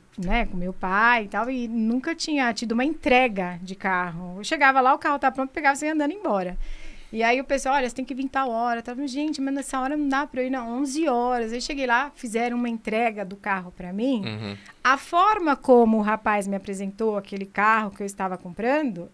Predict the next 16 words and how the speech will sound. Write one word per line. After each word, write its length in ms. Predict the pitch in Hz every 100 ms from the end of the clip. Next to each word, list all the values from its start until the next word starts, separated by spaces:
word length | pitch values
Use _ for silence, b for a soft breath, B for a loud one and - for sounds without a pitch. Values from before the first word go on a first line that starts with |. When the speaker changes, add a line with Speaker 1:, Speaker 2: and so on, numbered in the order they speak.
| -
Speaker 1:
eu 240 | 233 320 427
saí 320 | - 285 247
de 140 | 208
lá, 260 | 208 240 349
falei, 260 | 311 254
"Meu." 840 | 240 247 302 381 415 320 220 185 185
Speaker 2:
Mas 140 | 127 127
tá 80 |
vendo? 240 | 113 127 123
Já 160 | 120
te 140 | 120 127
marcou, 420 | 135 139 143 127
ó. 180 | 107 98
Speaker 1:
Eu 280 | 247 285 349 349
Speaker 2:
Quantos 200 | - 170
Speaker 1:
sou 100 | 165